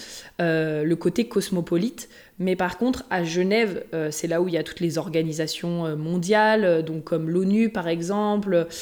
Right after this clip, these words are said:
Euh, donc, c'est cosmopolite, c'est très porté business, c'est très porté, euh, affaires, euh, et donc il y avait, euh, cette, euh, cette ambiance très particulière, euh, que moi, euh, j'aime, j'aime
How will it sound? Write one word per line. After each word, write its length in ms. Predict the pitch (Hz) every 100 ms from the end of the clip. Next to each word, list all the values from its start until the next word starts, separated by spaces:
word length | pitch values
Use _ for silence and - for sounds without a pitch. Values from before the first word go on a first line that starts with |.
| - - -
Euh, 160 | 156 151
donc, 340 | 156 175 170 - - - -
c'est 240 | 175 208
cosmopolite, 680 | 190 254 254 269 262 254 254
c'est 180 | - 185
très 180 | - 247
porté 360 | 233 202 -
business, 500 | 175 180 185 190 196
c'est 180 | 196 -
très 200 | 165 208
porté, 440 | 202 180 - 208 185
euh, 60 | 156
affaires, 640 | 185 180 - 196 190 196 180
euh, 140 | 170 165 - - -
et 80 | -
donc 240 | 214 254
il 40 | 214
y 40 |
avait, 400 | 196 185 190 214
euh, 160 | 185 165
cette, 360 | - 160 165
euh, 180 | 160 156
cette 240 | 151 160 202
ambiance 440 | 214 202 208 208
très 160 | - 208
particulière, 840 | 190 - - - 175 170 170 - -
euh, 240 | 156 147
que 180 | 143 156
moi, 380 | 151 165 180 160
euh, 180 | 147 151
j'aime, 380 | 151 160 165 165
j'aime 280 | 170 180 185